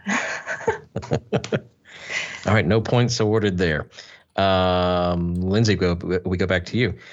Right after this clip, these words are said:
Speaker 2: Nancy has a poster of what popular band from the seventies and eighties on her wall?
Speaker 1: Oh, shit.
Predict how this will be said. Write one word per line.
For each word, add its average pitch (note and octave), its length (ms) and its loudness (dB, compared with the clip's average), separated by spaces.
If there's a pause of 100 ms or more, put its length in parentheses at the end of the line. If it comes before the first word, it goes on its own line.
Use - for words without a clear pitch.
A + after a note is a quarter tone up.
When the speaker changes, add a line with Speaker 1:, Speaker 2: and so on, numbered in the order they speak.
(140)
Speaker 2:
Nancy D3 420 2
has B2+ 220 2
a G2 40 0
poster G#2+ 600 -2
of F2 260 -6
what A#2 260 -4
popular A#2 580 -2
band E2 560 0
from - 280 -6
the E2 100 -2
seventies E2 540 -2
and D#2+ 180 -2
eighties D#2+ 360 -2
on E2+ 160 -2
her E2+ 180 0
wall? E2+ 720 -2
Speaker 1:
Oh, G3 280 0
shit. - 520 0